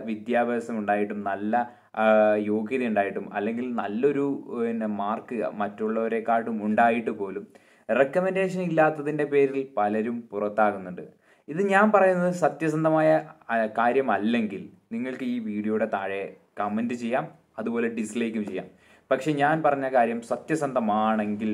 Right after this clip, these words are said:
മാത്രം നിങ്ങൾ ഈ വീഡിയോയ്ക്ക് ലൈക്ക് അടിച്ചാൽ മതി. അതുപോലെ തന്നെ നിങ്ങളുടെ അഭിപ്രായങ്ങൾ നിങ്ങൾ എന്തായാലും കമന്റ് ബോക്സിൽ രേഖപ്പെടുത്തണം. എൻ്റെ ചോദ്യം ഇത്രയേ ഉള്ളൂ, ഈ ടെമ്പററി ആയിട്ട് കയറുന്നവരൊക്കെ ആ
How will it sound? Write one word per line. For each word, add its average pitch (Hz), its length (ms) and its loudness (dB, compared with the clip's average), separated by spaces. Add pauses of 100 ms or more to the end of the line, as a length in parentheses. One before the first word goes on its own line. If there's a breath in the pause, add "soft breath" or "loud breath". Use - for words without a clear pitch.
(160)
മാത്രം 175 500 2 (160)
നിങ്ങൾ 110 320 -2
ഈ - 20 -2 (140)
വീഡിയോയ്ക്ക് 98 480 -8 (160)
ലൈക്ക് 101 280 -2
അടിച്ചാൽ 101 280 -2
മതി. 101 160 -4 (400 loud breath)
അതുപോലെ 135 320 2
തന്നെ 117 180 0
നിങ്ങളുടെ 104 360 2
അഭിപ്രായങ്ങൾ 113 760 0
നിങ്ങൾ 101 240 -8
എന്തായാലും 113 540 0
കമന്റ് 95 280 -4
ബോക്സിൽ 101 300 -8
രേഖപ്പെടുത്തണം. 98 420 -6 (380 loud breath)
എൻ്റെ 170 160 0 (100)
ചോദ്യം 156 460 2
ഇത്രയേ 120 400 -2
ഉള്ളൂ, 104 180 -2 (340)
ഈ 131 60 -8 (120)
ടെമ്പററി 147 600 0
ആയിട്ട് 127 280 -2
കയറുന്നവരൊക്കെ 110 800 -2 (380)
ആ 113 40 -4